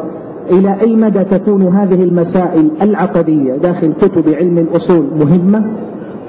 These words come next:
وما أثر ورودها في كتب علم الأصول، وهل لوجودها سواء كانت بنزعة اعتزالية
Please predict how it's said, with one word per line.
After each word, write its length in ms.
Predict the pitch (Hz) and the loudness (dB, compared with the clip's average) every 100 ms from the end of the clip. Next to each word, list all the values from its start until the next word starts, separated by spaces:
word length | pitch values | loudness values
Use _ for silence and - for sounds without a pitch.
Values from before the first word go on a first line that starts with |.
| 170 | 0
وما 300 | 185 208 208 | 2 0 0
أثر 260 | 196 185 170 | 0 0 0
ورودها 840 | 156 - 165 180 202 196 180 175 | -2 0 2 2 2 2 2 0
في 140 | 170 | -2
كتب 340 | 156 202 190 170 | 0 0 2 0
علم 260 | 160 185 | 0 0
الأصول، 540 | 165 160 160 175 196 214 - - | 0 0 0 2 0 0 -4 -2
وهل 400 | 180 165 247 240 | 0 2 2 2
لوجودها 720 | 220 185 180 190 151 143 139 127 - - - | 2 2 2 2 2 0 0 -4 -8 -12 -12
سواء 520 | - 190 208 214 208 | -2 0 0 0 0
كانت 360 | 190 214 202 185 | 0 0 0 0
بنزعة 460 | 190 208 185 185 196 190 175 | 2 2 0 -2 0 0 0
اعتزالية 760 | 165 170 156 165 165 175 147 | 0 0 0 0 2 2 0